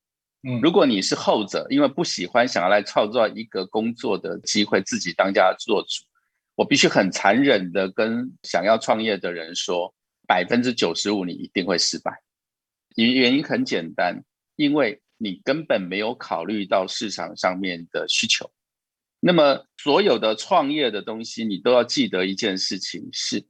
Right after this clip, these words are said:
Speaker 2: 你为什么要创业，比较严肃的去把自己的心态、资源、状态都剖析清楚。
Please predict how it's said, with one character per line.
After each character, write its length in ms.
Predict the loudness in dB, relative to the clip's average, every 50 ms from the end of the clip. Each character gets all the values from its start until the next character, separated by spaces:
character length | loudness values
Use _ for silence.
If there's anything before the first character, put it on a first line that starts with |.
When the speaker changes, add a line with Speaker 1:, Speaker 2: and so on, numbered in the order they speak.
| _ _ _ _
Speaker 2:
你 160 | -2 0 0 0
为 280 | 2 4 4 4 4
什 220 | 4 2 2 0 0
么 100 | 2 2
要 200 | 4 4 4 4
创 340 | 2 2 2 2 0 0
业， 220 | 0 -2 -2 -2 _ _ _ _ _ _ _ _ -4
比 160 | -2 -2 0
较 180 | 2 4 4 4
严 280 | 4 4 2 2 2
肃 300 | 0 0 0 0 0 0
的 220 | 0 0 0 0 0
去 180 | -2 -4 -4
把 200 | -2 -2 -4 -4
自 200 | -4 -6 -6 -6
己 320 | -6 -6 -8 -8 -8 -10 -8 -6
的 160 | -4 -4 -2
心 340 | -2 -2 0 0 0 0 0
态、 380 | 0 2 4 4 4 2 0 -6
资 280 | -10 -4 -2 0 0
源、 260 | 2 2 0 0 -2 -2
状 240 | 0 0 0 0 -2
态 200 | -4 -2 -2 -2 -2 -4
都 140 | -6 -6 -6
剖 360 | _ _ _ -12 -10 -8 -6
析 240 | -4 0 2 2 2
清 260 | 2 2 2 2 2
楚。 220 | 0 -2 -4 -6